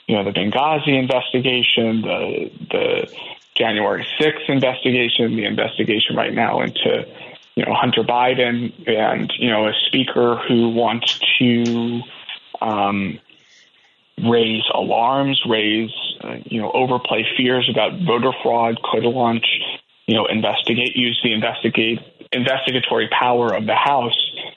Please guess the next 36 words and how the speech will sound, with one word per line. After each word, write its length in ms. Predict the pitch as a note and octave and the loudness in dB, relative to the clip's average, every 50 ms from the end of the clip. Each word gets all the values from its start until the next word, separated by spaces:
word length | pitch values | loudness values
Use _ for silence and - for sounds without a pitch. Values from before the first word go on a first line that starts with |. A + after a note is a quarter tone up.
| _ _ _ _ _ _ - - - - | _ _ _ _ _ _ -6 -4 -2 2
to, 640 | C3+ B2 A#2 A2+ A2+ A2+ A2+ A2+ A2+ A2 A2 G#2+ - - - - _ - - - _ - - - | 2 4 4 4 4 2 0 0 0 -2 -4 -6 -8 -12 -16 -18 _ -20 -20 -14 _ -10 -2 2
to 220 | A2+ A2 A2 G#2+ - - | 2 4 4 2 2 0
raise 260 | A#2+ A#2 A2+ A2+ A2+ - | 2 2 2 0 0 0
those 440 | - A#2 - - - - - - - - | 0 0 0 0 0 -2 -2 -4 -2 -2
concerns. 640 | - - - - - - - E2+ - - - - - - - - - - - - _ _ _ - | -2 0 0 0 0 0 -2 -2 -4 -4 -4 -4 -4 -4 -4 -6 -10 -16 -18 -20 _ _ _ -4
Um, 400 | - B2 B2 B2 A#2+ C3 C3+ C#3+ - - | -2 0 0 0 0 0 -2 -4 -4 -2
and 160 | C#3+ D3 D3 | 0 0 2
lastly, 480 | C3+ C3 C#3 D3 D#3+ - - E3 D3+ | 2 2 2 2 0 0 0 0 2
you 160 | C#3+ C3 C3 C3 | 2 2 2 2
know, 140 | C3 B2+ | 2 2
the 100 | A#2+ B2 | 2 0
House 480 | A#2 - - C#3 D3 E3+ E3+ D3 C3+ C3+ - - | 0 -2 0 0 2 2 2 2 2 0 0 0
has 200 | - C3+ C3 B2 - - | 2 0 0 0 -2 -2
the 80 | C3 - | -2 0
power 640 | - - - B2+ B2 B2 B2 B2+ C3 B2+ B2+ B2+ - - - - - | 2 2 2 2 2 4 4 4 4 4 2 0 -4 -4 -2 2 4
to 180 | A#2+ A#2+ A#2+ | 4 4 4
decide 440 | A#2 C3 C#3 - - A#2+ A#2 B2 B2 | 2 0 0 0 2 2 2 2 2
whether 180 | B2+ A#2+ B2 B2 | 2 2 2 2
or 120 | B2 B2 | 2 2
not 220 | A#2+ A#2 A#2+ A#2+ - | 2 2 0 0 -2
to 100 | - - - - - | -6 -6 -4 -2 2
seat 300 | C3 C3 C3 B2 - - - - - - - - - - | 2 2 2 0 -2 -10 -12 -10 -10 -10 -12 -12 -6 -4
its 160 | - C3 - - | -2 0 2 2
own 360 | B2 A#2 A#2+ A#2+ A#2+ A#2+ - | 2 2 2 2 2 0 0
members. 640 | A#2 B2 B2+ D#3 E3 D3+ G#2+ - - - - - - - | 0 0 0 0 0 0 0 -2 -2 -2 -2 -4 -2 0
And 460 | C3+ B2+ A2+ A2 A2 G#2+ A2 A2+ A2 - - | 0 2 2 2 2 2 0 0 -2 0 0
if, 240 | - A#2 A#2 A#2 A#2 - - - - - - - - | 2 2 2 2 0 -2 -4 -4 -4 -2 -4 -6 -4
you 160 | - C3+ B2 A#2+ | -2 0 0 2
know, 80 | A#2 A#2+ | 2 2
there's 300 | B2 A#2 - A2+ - - | 2 0 2 2 0 0
a 60 | A2 - | 0 -2
close 300 | - A#2+ A#2+ - - - | -2 -2 0 0 2 2
margin 580 | A#2+ C3+ D3+ D#3+ D#3 D3+ D3+ D3+ D3 C#3 C3+ C3 | 2 2 4 2 2 2 2 2 2 2 2 0
in 200 | A2 G#2 B2+ B2+ | 0 0 0 0
a 80 | B2 | 2
race 540 | B2 B2+ B2+ B2+ B2 C3+ B2+ B2 - - | 2 2 2 2 0 -2 -2 -2 0 0